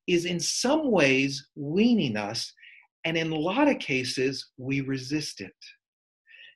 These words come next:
Read with me Psalm one thirty-one. Some of these words might sound familiar to you,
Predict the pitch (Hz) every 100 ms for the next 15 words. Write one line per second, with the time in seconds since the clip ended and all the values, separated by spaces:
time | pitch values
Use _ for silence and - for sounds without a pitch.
0 | _ _ 160 196 302 285 202 170 151 135
1 | 139 - - - 175 185 175 180 175 -
2 | 170 151 127 123 95 - _ _ - -
3 | - 262 320 330 233 160 175 180 147 127
4 | 135 165 190 - 180 175 - 143 143 160
5 | 170 190 185 214